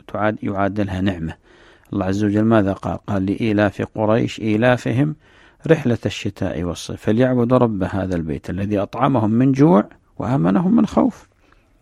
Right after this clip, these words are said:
أطعمهم من جوع وآمنهم من خوف. النبي عليه الصلاة والسلام يقول: "من أصبح منكم آمنا في سربه معافى في بدنه عنده قوت يومه كأنما حيزت له الدنيا بحذافيره".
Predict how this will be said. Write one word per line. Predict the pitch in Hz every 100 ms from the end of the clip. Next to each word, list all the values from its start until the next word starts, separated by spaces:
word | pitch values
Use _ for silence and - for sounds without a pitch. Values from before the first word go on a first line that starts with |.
| _
أطعمهم | - - 113 131 104 101
من | 135 135
جوع | 104 98 - - -
وآمنهم | 113 120 143 131 139
من | 143
خوف. | - 185 - - _ _ _ _ _ -
النبي | 104 101
عليه | 95 101
الصلاة | 98 - 104 95 -
والسلام | - 113 98 95
يقول: | 95 113 104 - - - -
"من | 98
أصبح | 107 - 131 92
منكم | 98 104 - 92 -
آمنا | 104 101 98 87
في | -
سربه | 98 - 131 113 90 _
معافى | - 90 104 - 98
في | 95 101
بدنه | 117 127 101 95 _ _ -
عنده | 98 113 110 117 -
قوت | 160 147 113
يومه | 98 80 80 - _ _ _ _
كأنما | - 233 247 262 226
حيزت | 185 160 143 -
له | 123
الدنيا | 135 127 117 113
بحذافيره". | 107 104 104 - - 120